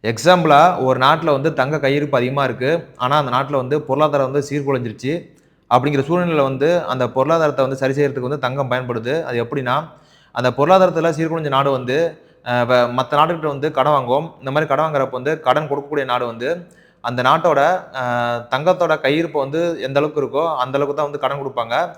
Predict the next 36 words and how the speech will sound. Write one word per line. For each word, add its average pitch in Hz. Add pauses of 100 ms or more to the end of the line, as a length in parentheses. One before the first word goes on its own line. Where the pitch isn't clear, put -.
(160)
So, 147
இந்த 139
மாதிரி 170
வந்து 147
மத்த 139
நாடுகள்கிட்ட 151
வந்து 135
கடன் 135
வாங்கி 131 (120)
தன்னுடைய 123
பொருளாதாரத்தை 139
வந்து 143
சரி 135
செஞ்சுக்க 139
முடியும். 120 (300)
So, 139
இதன் 160
மூலியமா 165
தான் 165
வந்து, 143 (540)
அஹ், 120
மத்த 127
நாடுகள்கிட்ட 156
வந்து 160
கடன் 143
வாங்கி 147
பொருளாதாரத்தை 143
சரி 139
செய்யறதுக்கு 139
வந்து 156
தங்கம் 143
வந்து 139
ஒரு 139
முக்கிய 127
காரணமா 127
இருக்கு. 113